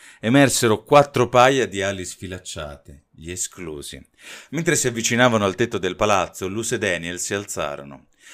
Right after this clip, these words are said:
Gli esclusi atterrarono accanto a Luz con le ali che frusciarono come ombrellini di carta quando rimpiegarono ai lati. I loro volti non tradivano alcuna emozione, niente nel loro atteggiamento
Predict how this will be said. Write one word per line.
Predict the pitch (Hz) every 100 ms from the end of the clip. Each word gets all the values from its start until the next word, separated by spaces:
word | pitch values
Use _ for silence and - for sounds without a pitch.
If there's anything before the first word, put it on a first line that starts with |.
| - -
Gli | 87
esclusi | 98 127 147 120 131
atterrarono | - 120 131 127 120 113
accanto | 107 117 104 107
a |
Luz | 101 98 87 95 90
con | 101
le | 98 95
ali | 95 90
che | 90
frusciarono | - 87 - 95 95 90 82
come | - 85
ombrellini | 85 80 82 87 82
di | 85
carta | - 87 76 - 80 - - -
quando | 113 107
rimpiegarono | 95 90 95 90 95 92 85
ai | 80
lati. | 71 69 - - - - - -
I | -
loro | 101 120
volti | 120 135 120 123
non | 120 113
tradivano | 110 117 110 107
alcuna | 101 117 110
emozione, | 101 101 - 110 92 82 80 -
niente | 110 127 120 92 87
nel | 80 76
loro | 87 82
atteggiamento | - 78 76 76 73 67 76